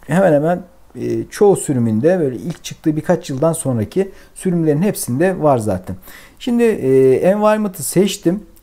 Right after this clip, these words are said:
E, burada Java S E on yediyi seçtim. Burada şimdi bakın create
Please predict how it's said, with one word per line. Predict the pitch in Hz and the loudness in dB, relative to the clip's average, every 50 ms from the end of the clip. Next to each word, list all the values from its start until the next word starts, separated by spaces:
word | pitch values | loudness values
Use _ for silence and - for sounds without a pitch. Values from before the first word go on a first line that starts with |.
| - _ - | -20 _ -12
E, | 117 110 107 104 104 104 104 101 104 104 - 165 | -8 -4 -4 -2 -2 -2 -2 -4 -4 -4 -4 -2
burada | 180 165 135 147 165 175 165 143 | -2 0 2 2 2 2 0 -2
Java | 127 135 143 139 143 139 | -2 0 0 0 0 -2
S | - - 147 131 | -2 -4 -2 0
E | 127 120 107 | 0 0 0
on | - - 147 147 165 | -2 -4 -4 -2 -2
yediyi | 175 156 135 113 107 104 | -2 -2 -2 -2 -4 -6
seçtim. | - - 160 170 165 - - 156 165 185 - - - - - - - - - _ - - | -4 -2 -2 -2 -2 -2 -2 -2 -4 -4 -6 -12 -20 -20 -20 -20 -20 -20 -20 _ -6 -4
Burada | 226 226 226 233 233 214 | -2 0 2 0 0 -2
şimdi | 196 - - 208 190 | -4 -6 -6 -2 -2
bakın | 180 151 160 147 - - | -2 -2 -2 -6 -6 -4
create | 202 202 208 202 202 - | -2 -2 -2 -2 -4 -8